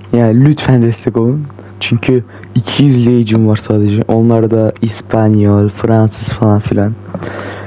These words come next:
Neyse şöyle göstereyim öncelikle. Neyse işte beni desteklerseniz çok mutlu olurum. Neyse.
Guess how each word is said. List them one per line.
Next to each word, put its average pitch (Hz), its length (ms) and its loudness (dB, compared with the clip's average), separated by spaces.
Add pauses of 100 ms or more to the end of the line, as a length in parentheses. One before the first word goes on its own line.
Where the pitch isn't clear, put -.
(200)
Neyse 151 280 2
şöyle 139 280 2
göstereyim 139 480 2
öncelikle. 110 440 0 (1200)
Neyse 185 400 4
işte 220 400 0 (2500)
beni 175 180 4
desteklerseniz 156 840 0
çok - 260 -6
mutlu 101 180 -4
olurum. 110 220 0 (2250)
Neyse. 151 440 0